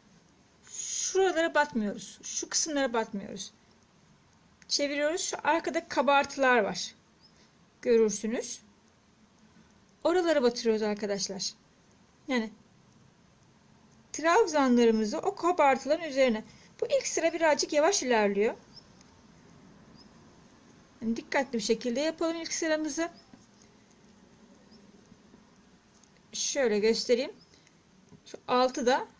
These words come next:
bu şekilde. Eğer böyle batarsak altı bu şekilde oluyor arkadaşlar. Gayet muntazam oluyor. Zincir şeklinde gözüküyor.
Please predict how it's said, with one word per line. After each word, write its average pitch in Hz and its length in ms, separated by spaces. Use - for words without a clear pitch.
bu 233 180
şekilde. 208 460
Eğer 220 260
böyle 247 220
batarsak 311 680
altı 247 340
bu 330 40
şekilde 220 360
oluyor 202 260
arkadaşlar. 202 500
Gayet 254 480
muntazam 240 520
oluyor. 202 320
Zincir 240 360
şeklinde 208 480
gözüküyor. 190 540